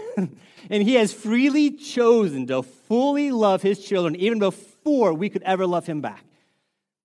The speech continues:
God's already proven his love for you. It's not contingent on what you're going to say, do, or think, or what you're not going to do, say, or think. God has already proven it.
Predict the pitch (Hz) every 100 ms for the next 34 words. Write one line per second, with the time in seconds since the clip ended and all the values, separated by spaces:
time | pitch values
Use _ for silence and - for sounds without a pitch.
0 | - 254 247 269 262 - 285 262 247 262
1 | 269 233 175 120 - _ _ _ _ _
2 | _ _ - 202 247 247 247 220 - 247
3 | 240 226 220 226 214 208 196 220 220 -
4 | 226 220 165 196 226 220 - 214 196 226
5 | 220 214 214 214 196 208 196 160 196 202
6 | 208 190 190 - 202 147 - _ _ _
7 | _ 196 202 202 185 - 208 214 208 208
8 | 214 214 185 151